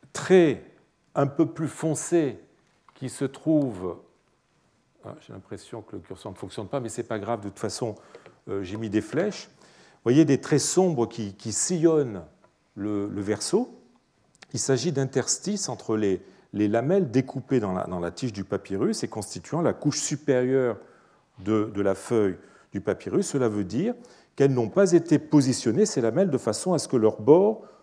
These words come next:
se recouvre, euh, suffisamment. Aussi, en séchant, ben, elles se sont légèrement, euh, rétractées, ce qui a créé des interstices, euh, entre elles. Ce dernier témoignage,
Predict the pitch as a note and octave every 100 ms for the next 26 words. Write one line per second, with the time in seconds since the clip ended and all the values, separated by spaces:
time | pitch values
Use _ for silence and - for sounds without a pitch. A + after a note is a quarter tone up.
0 | _ - - D3+ F3 C#3+ - A3 F3 G#2
1 | G2 - G2+ F#2+ G2 - C#3 C3+ G2+ F#2+
2 | C3 A3 - - _ _ B2 A2+ - F#3+
3 | G3 A#2 - A2 - F#3 A3+ A#2 - -
4 | - A2+ C3+ - C#3 D3+ D3+ C#3+ D3 D3
5 | D3 B2+ - - _ - F#2+ F#2+ B2 C#3
6 | - G#2+ - F#3 A3 C3 - G#2 - F#3
7 | C#3 G#2+ A#2 D#3 C3+ - - E3 E3 -
8 | - _ _ G2+ - G2+ F#2+ A2 F3+ A3
9 | - - _ _ _ _ - B2 A2 B2+
10 | C#3 C#3+ C#3 G2+ - _ _ - A2 F#2+
11 | A#2+ D#3 D3+ A2 -